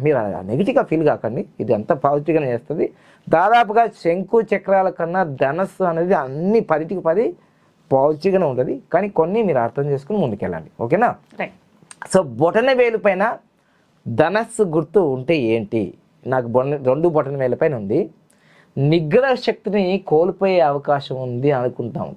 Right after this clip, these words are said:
Speaker 1: కానీ ఇది నిలబెడుతుంది ఈ ధనస్సు. అందుకోసం బొటన వేలుని మనకు ఏంటంటే, బొటన వేలుని ఎవరు అడుగుతారు? ద్రోణాచార్యులు మనకైతే ఆ ఏకలవ్యుని అడుగుతాడు,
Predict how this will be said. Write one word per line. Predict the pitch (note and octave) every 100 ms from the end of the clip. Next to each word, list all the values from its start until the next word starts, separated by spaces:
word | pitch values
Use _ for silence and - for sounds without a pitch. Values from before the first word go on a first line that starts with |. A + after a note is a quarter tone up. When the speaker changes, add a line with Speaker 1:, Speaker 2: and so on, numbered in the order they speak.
| C3
Speaker 1:
కానీ | D#3 C#4+ - _ _ -
ఇది | C3
నిలబెడుతుంది | C3 D3+ F3 E3 G#2 - _ _ _ _ _ _ _ _ _ _
ఈ | G#2+
ధనస్సు. | F2+ B2 E3 G3 D#3+
అందుకోసం | C#3+ F#3 A3 G#3+ D#3
బొటన | B2 E3+ A3
వేలుని | B3+ B3 G#3+ F3 D#3 G#3 - _ _ _ _ _ _ _
మనకు | A#2 D3+ D3
ఏంటంటే, | C#3+ C3+ E3 F3 D3
బొటన | D#3 B2+ C3 D#3+
వేలుని | E3 D3 B2 E3 A3 B2+
ఎవరు | C3 F3+
అడుగుతారు? | F3+ D#3 D#3 D3 C#3+ D3 C#3+ B2+
ద్రోణాచార్యులు | A2 C3+ D3 C3 A#2 A2 B2
మనకైతే | A2+ A2+ G#2 A2 B2+ A2+ G#2 - - _ _
ఆ | A#2
ఏకలవ్యుని | A#2+ C#3+ F#3 G3 D3 C#3
అడుగుతాడు, | D#3+ B2 - G2